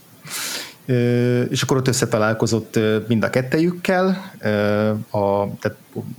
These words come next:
Bibi Anderson meg a Liv Ullmann ott voltak egymás mellett, és akkor őt így villámcsapásként érte, hogy így úristen, mennyire hasonlít az ő szemében ez a két ember, mint hogyha ugyanaz a, ugyan-, ugy-, ugyanazok lennének,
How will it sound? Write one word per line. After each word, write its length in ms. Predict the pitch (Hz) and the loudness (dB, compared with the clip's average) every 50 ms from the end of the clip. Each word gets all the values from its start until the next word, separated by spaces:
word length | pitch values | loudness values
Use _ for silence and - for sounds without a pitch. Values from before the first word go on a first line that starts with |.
| - 113 | -6 -4
Bibi 200 | 113 117 110 117 | -2 0 0 0
Anderson 340 | 104 101 101 104 - - 110 | 0 2 2 0 0 0 0
meg 120 | 104 101 107 | 0 0 0
a 20 | |
Liv 180 | 107 113 110 110 | 0 0 2 0
Ullmann 240 | 110 104 104 104 | 0 2 2 0
ott 100 | 104 104 | 0 -2
voltak 260 | - - - - - 107 | -4 -6 -8 -6 -6 -6
egymás 300 | 104 104 104 - - - | -4 -4 -6 -6 -4 -2
mellett, 260 | 156 175 165 - - | 0 0 0 0 -2
és 120 | 104 - | -2 -2
akkor 220 | - - - 101 101 | -2 -2 -2 -2 -2
őt 220 | 101 98 98 - | -2 -2 -2 -2
így 220 | 98 101 98 98 - - - - - 110 | -4 -4 -4 -6 -10 -16 -20 -14 -6 -2
villámcsapásként 880 | 110 127 131 117 110 110 107 - 104 - 104 107 - - - 107 98 95 | 0 0 2 2 2 0 0 0 0 0 0 0 0 -2 -2 -2 0 0
érte, 340 | 107 107 101 - 101 98 98 | 0 0 0 0 -2 -2 0
hogy 240 | 92 98 98 95 101 | 0 -2 -2 -2 -4
így 140 | 98 98 - | -6 -4 -2
úristen, 460 | - 127 107 101 101 - - 101 98 | -2 -2 0 0 -2 -2 -2 -2 0
mennyire 320 | 101 98 98 95 98 95 92 | 0 0 0 0 0 0 -2
hasonlít 600 | 87 95 - - - 98 90 92 95 - - - | -2 -4 -6 -6 -6 -6 -6 -6 -8 -8 -10 -10
az 160 | - - - | -8 -6 -4
ő 60 | 98 95 | -4 -2
szemében 420 | - - 98 95 95 92 101 98 | -2 -2 -2 -2 -2 -2 -2 -4
ez 120 | 98 98 | -4 -6
a 60 | 95 - | -6 -8
két 240 | - - - - - | -8 -8 -6 -2 0
ember, 320 | 123 135 127 113 104 104 | 0 2 2 2 0 0
mint 160 | 104 98 95 | -2 -4 -6
hogyha 240 | - 98 - - - - - | -6 -10 -10 -10 -12 -8 -4
ugyanaz 320 | - 92 92 95 - - | -4 -2 -2 -2 -4 -4
a, 220 | 101 101 - 107 - - - - - - - - - - - | -4 -4 -4 -6 -10 -16 -20 -20 -20 -20 -20 -20 -20 -8 -4
ugyan-, 220 | 123 107 110 98 107 | -2 0 0 0 0
ugy-, 160 | 123 117 117 | 0 0 2
ugyanazok 460 | 131 117 107 92 95 95 107 98 - | 2 0 2 0 0 0 -2 -2 0
lennének, 600 | - 120 147 160 180 185 175 175 170 170 170 - | 0 0 2 2 2 2 2 2 0 -2 -4 -8